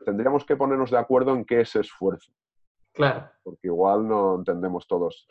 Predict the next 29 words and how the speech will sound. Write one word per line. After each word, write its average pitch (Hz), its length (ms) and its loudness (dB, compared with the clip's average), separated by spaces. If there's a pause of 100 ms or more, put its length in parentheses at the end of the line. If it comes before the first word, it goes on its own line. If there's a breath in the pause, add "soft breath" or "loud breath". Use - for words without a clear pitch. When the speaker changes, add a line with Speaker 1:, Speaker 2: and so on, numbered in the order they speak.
(100)
Speaker 1:
lo 85 120 -8
que - 80 -8
es 85 120 -10
esfuerzo. - 520 -10 (380)
Speaker 2:
Pues 143 240 0
vamos 160 260 0
a 240 40 2
hablar 220 220 4
de 240 60 2
esto, 170 220 0
vamos 160 240 -2
a 190 400 2
hablar 185 420 0
qué 185 200 -6
es, - 220 -14
qué - 80 -6
es 160 120 -6
el 190 80 0
esfuerzo, 143 460 -2
¿no? 151 120 -4
Yo, 156 220 -4
yo, 143 280 -6
yo 165 360 -6 (240)
cuando 131 500 -4 (100)
pienso 165 280 -2
en 190 60 -4
la 180 100 -2
palabra 165 340 4
esfuerzo 175 720 -2